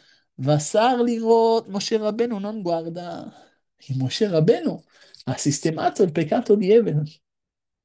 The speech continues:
Tra parentesi, voi dovete sapere che gli episodi del rovetto che c'è con Mosè Rabbeinu, noi ne leggiamo così, che lui ha visto il rovetto che brucia e si è avvicinato, ha tolto le scarpe, Mosè, Mosè,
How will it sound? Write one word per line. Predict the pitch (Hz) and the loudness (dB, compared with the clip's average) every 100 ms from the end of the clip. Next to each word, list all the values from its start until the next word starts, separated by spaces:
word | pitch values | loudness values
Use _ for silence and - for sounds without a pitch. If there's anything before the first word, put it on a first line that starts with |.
| - | 0
Tra | 139 | 2
parentesi, | 135 139 175 147 131 | 4 2 2 2 2
voi | 170 | 4
dovete | 151 151 151 | 2 2 0
sapere | 147 113 170 165 127 139 _ _ _ - - _ _ | -2 -4 -4 -4 -6 -10 _ _ _ -20 -20 _ _
che | - 127 | 0 0
gli | |
episodi | 127 - 127 123 196 226 151 135 120 - _ - | 0 0 0 2 2 2 0 -4 -6 -14 _ -10
del | 127 120 | -4 -2
rovetto | 123 131 214 226 127 135 135 - _ _ _ | 0 4 2 2 -8 -10 -14 -18 _ _ _
che | - 135 | -6 -4
c'è | - 196 | -2 -2
con | 165 | -2
Mosè | 143 139 180 | -2 -2 -2
Rabbeinu, | 147 143 196 190 - _ _ _ _ _ _ | 0 0 0 -4 -10 _ _ _ _ _ _
noi | - 196 233 | -2 4 4
ne | 202 | 6
leggiamo | 165 151 196 190 | 6 6 6 2
così, | 151 156 160 233 220 170 139 - - | 2 2 2 2 2 0 -4 -6 -10
che | - 123 | -4 0
lui | 143 165 | 2 2
ha | 131 | 2
visto | 214 - 151 | 0 0 -2
il | 123 | 0
rovetto | 127 170 156 147 | -2 -4 -4 -4
che | 143 | -2
brucia | 143 214 240 220 143 | -2 0 0 0 0
e | 131 | -2
si | 127 139 | -2 -6
è | |
avvicinato, | 131 131 - 175 220 226 151 143 | -4 -6 -8 -6 -6 -6 -6 -8
ha | 127 | -4
tolto | 156 151 147 | -2 0 0
le | 160 | -2
scarpe, | 151 220 240 185 151 139 | -2 -2 0 0 0 -2
Mosè, | 135 131 180 | -2 -6 -8
Mosè, | 170 151 220 226 196 | -6 -2 0 0 -2